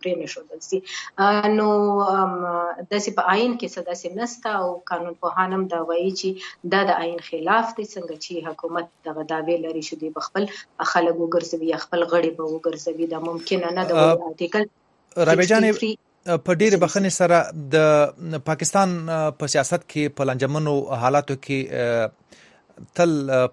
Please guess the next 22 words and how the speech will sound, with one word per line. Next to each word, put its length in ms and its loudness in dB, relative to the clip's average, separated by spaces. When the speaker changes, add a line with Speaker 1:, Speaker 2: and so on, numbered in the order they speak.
Speaker 2:
پوځ 280 4
هم، 380 -2
اه، 340 0
برخه 520 0
اخلي 460 -2
او، 320 0
اه، 120 -2
کله 240 -6
چې 160 -6
پوهیږي 360 -4
چې 600 -8
خبره 420 -2
د 320 -4
سیاسي 380 -4
ګوندونو 420 -8
له 80 -4
توان 380 -4
نه 60 -6
وځي 400 -4
او 140 -2
لانجه 280 -4
زیاتیږي، 480 -6